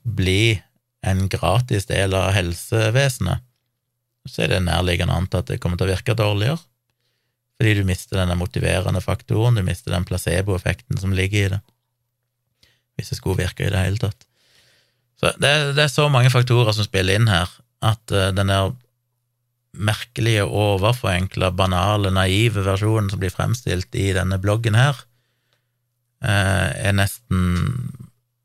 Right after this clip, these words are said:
ja, det er litt sånn, hvis ikke hun leser placebo-defekten, <laughs> eller setter seg inn i de tingene på samme måte, så er det litt sånn håpløst å ha en diskusjon om det, for det, det er på en så helt annen planet i forståelsen av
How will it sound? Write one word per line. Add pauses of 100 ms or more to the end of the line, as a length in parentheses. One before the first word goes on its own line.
(440)
ja, (140)
det
er
litt
sånn,
hvis
ikke
hun
leser
placebo-defekten, (520)
<laughs>
eller
setter
seg
inn
i
de
tingene
på
samme
måte, (680)
så
er
det
litt
sånn
håpløst
å
ha
en
diskusjon
om
det,
for
det,
det
er
på
en
så
helt
annen
planet
i
forståelsen
av